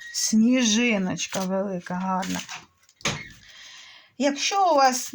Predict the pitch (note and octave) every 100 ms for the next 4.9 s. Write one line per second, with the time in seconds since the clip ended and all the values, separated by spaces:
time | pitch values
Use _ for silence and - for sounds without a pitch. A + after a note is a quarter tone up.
0 | - - C#4+ C#4+ - B3 D4+ D#4+ C#4+ C4+
1 | - C4 A#3+ A#3+ A3+ A3+ F4 F#4+ G4 F#4+
2 | D4 C4+ C4 B3+ A#3 A3+ B3+ C#4 B3 B3
3 | A#3+ C#4 D4 D#4+ G4+ G#4+ G#4+ F4+ - C4+
4 | C4+ C4+ C4 B3 - A#3 G#3 - -